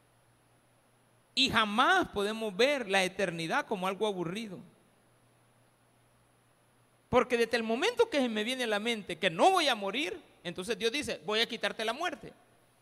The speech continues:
Ay, entonces, ¿cuánto tiempo voy a vivir? Es que ya no va a haber tiempo. Y entonces la mañana y la noche, es que ya no va a haber ni mañana ni noche. No, ahí dice, pues,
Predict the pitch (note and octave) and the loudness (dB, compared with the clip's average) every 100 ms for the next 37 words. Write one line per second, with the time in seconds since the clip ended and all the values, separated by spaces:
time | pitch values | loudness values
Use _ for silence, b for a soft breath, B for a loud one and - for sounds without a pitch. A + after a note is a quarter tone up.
0 | _ _ - G#3+ A3 G#3+ F3+ C#4 F#4+ D#4+ | _ _ 2 4 4 0 0 2 2 2
1 | C#4 B3 C4 B3+ C4 B3 B3 B3+ A#3 B3 | 0 0 0 0 0 2 4 4 2 0
2 | D#4+ D#4+ F#3+ A#3 A#3 A3+ A3 A3+ A3+ A#3 | 2 0 0 -2 2 2 2 0 0 0
3 | A3+ D4+ E4 - - - - _ _ _ | -2 -4 -4 -6 -18 -20 -20 _ _ _
4 | _ _ _ _ _ _ _ _ _ _ | _ _ _ _ _ _ _ _ _ _
5 | _ _ G#3+ A#3+ A3+ C4 - D#4 C4+ A#3+ | _ _ 4 6 6 2 4 4 4 0
6 | G#3 B3+ E4+ D4+ B3+ C#4 F#4 A#3+ G#3+ A#3+ | 2 2 4 2 2 4 2 0 -4 0
7 | A3+ A#3 A#3+ A#3+ C#4+ D4 A#3+ F3+ F3 G#3+ | 2 2 2 4 2 0 -2 0 4 4
8 | B3+ C#4+ E4+ G4+ - - - - F#3+ G3+ | 4 6 8 8 6 -12 -12 -2 0 2
9 | B3 A#3+ A3+ C#4 | 0 0 -2 -6